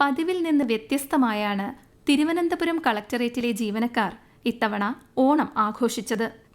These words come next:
കാരുണ്യത്തിന്റെയും മനുഷ്യസ്നേഹത്തിന്റെയും മാതൃകകളായ വ്യക്തികളെ ആദരിച്ചുകൊണ്ട്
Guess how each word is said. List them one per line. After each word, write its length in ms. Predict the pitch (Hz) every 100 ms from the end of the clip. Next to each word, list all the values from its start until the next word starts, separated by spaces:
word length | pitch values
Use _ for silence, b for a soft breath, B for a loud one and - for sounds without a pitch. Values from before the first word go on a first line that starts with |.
| _ -
കാരുണ്യത്തിന്റെയും 1000 | 240 226 220 220 220 226 233 220 226 339 - _
മനുഷ്യസ്നേഹത്തിന്റെയും 1300 | 269 262 294 311 339 240 226 226 - 247 240 233 220
മാതൃകകളായ 840 | 220 214 240 285 285 262 233 214 214
വ്യക്തികളെ 600 | 202 196 - 240 247 247 247
ആദരിച്ചുകൊണ്ട് 920 | 220 214 233 247 240 208 208 277 b